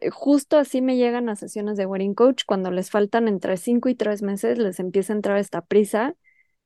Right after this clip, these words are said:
y es simplemente revisar las actividades que deberías de tener hechas y organizar las actividades que, que están pendientes para los siguientes últimos tres meses. Para mí, justo luego el error,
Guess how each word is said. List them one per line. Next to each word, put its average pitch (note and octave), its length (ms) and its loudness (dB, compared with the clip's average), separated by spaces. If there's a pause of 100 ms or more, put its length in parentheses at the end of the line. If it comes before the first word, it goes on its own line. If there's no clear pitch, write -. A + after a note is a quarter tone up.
(180)
y G#3 200 6
es G#3+ 140 6
simplemente A3+ 600 4
revisar G3 480 2
las C4+ 200 0
actividades G3+ 560 0
que A3 120 -2
deberías G#3 460 -2
de A#3 80 -2
tener G3 360 -8
hechas C#4 540 0 (500)
y D4 260 6
organizar G3 680 2
las G#3 240 0
actividades G3 840 -2 (140)
que, F3+ 460 4
que F#3+ 80 0
están F#3+ 320 -2
pendientes G3+ 500 2
para F3+ 180 -4
los F3 200 -4
siguientes F#3 560 0
últimos F#3 580 2
tres G3+ 300 8
meses. G#3+ 480 2 (380)
Para G#3 220 8
mí, A#3+ 180 10
justo C4+ 640 6 (400)
luego B3 320 8
el C#4 80 8
error, A#3 600 6